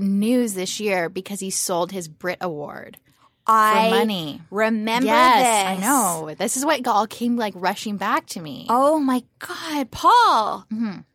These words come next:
Speaker 1: He got a lot of flack for that. Um,
Speaker 2: 'Cause it's weird. It's a
Speaker 1: yeah,
Speaker 2: weird
Speaker 1: like,
Speaker 2: thing
Speaker 1: you
Speaker 2: to
Speaker 1: just don't do
Speaker 2: do.
Speaker 1: that. But he was, like, totally broke. And they, like, I think one of the, um,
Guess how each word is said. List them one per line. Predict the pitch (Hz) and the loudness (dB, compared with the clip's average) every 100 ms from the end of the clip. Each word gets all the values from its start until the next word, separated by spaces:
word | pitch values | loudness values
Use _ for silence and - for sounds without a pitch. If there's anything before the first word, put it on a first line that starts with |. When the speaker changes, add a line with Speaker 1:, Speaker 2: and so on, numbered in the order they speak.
| _ _ _ _ _ - - | _ _ _ _ _ -20 -6
Speaker 1:
He | 233 | 0
got | 240 | 2
a | 277 | 4
lot | 214 185 | 4 4
of | 202 | 0
flack | 190 151 - | -4 -4 -6
for | 180 | -6
that. | 143 143 - | -4 -6 -8
Um, | 190 185 180 175 170 | -4 -2 -2 -4 -4
Speaker 2:
'Cause | 269 | -4
it's | 277 202 | -4 -8
weird. | 175 233 381 175 - - - _ | -8 -6 -4 -4 -8 -16 -20 _
It's | - | -2
a | 427 | 2
Speaker 1:
yeah, | |
Speaker 2:
weird | 403 180 | 4 4
Speaker 1:
like, | 190 | 2
Speaker 2:
thing | 277 | 0
Speaker 1:
you | 240 | -2
Speaker 2:
to | |
Speaker 1:
just | - | -2
don't | 277 | 0
do | 339 | 0
Speaker 2:
do. | |
Speaker 1:
that. | 180 143 - | -2 -4 -6
But | 220 | -6
he | - 262 | -4 -4
was, | 247 226 | -4 -2
like, | 208 202 - _ _ - | 0 0 -4 _ _ -14
totally | - 220 214 220 220 | -6 0 2 0 -2
broke. | 196 156 147 160 302 - _ _ _ - | -4 -6 -6 -6 -6 -10 _ _ _ -6
And | 214 202 190 185 185 180 - _ _ _ _ _ | -2 0 2 0 -4 -8 -12 _ _ _ _ _
they, | 220 214 | -4 0
like, | 202 190 | 0 0
I | 190 | -4
think | 190 220 214 - | -4 -6 -6 -8
one | 196 196 190 | -6 -4 -4
of | 190 | -4
the, | 180 175 165 160 | -4 -2 -2 -4
um, | 160 156 165 | -6 -10 -10